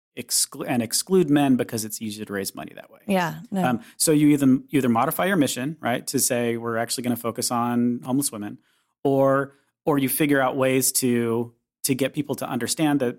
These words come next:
Speaker 1: you know, maybe you wanna tackle the bigger problem and not just one specific slice of it because it's easier to do. So, so it's a, I mean, I don't think you're wrong. I don't, I don't,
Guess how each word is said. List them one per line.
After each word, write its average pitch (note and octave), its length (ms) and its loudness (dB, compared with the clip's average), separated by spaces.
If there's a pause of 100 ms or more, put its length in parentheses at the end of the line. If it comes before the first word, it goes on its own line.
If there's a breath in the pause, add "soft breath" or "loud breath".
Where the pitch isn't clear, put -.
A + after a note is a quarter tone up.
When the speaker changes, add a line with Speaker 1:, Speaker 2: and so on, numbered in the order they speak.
Speaker 1:
you - 100 -20
know, A2 100 -14
maybe B2+ 260 0
you A#2+ 120 2
wanna A#2 160 -2
tackle A2+ 580 -4 (220)
the A#2 80 -10
bigger C#3+ 280 -2
problem G2+ 560 -6 (180)
and A#2 140 -2
not A2 180 -2
just - 220 -8
one A2 160 -6
specific G#2 420 -12
slice D#3+ 300 0
of A#2 100 -4
it G#2+ 80 -10
because G2+ 240 -20
it's G2+ 140 -16
easier F#2+ 260 -18
to E2 80 -20
do. D2 140 -20 (800)
So, B2+ 380 -2
so E3 180 2
it's D#3 120 2
a, - 160 0
I E3+ 60 -2
mean, E3 120 4
I F#3+ 60 2
don't D4+ 180 2
think B3 180 0
you're C#3+ 80 2
wrong. A2 520 0
I C3+ 100 -2
don't, D3+ 200 0
I E3 80 2
don't, C#3+ 300 0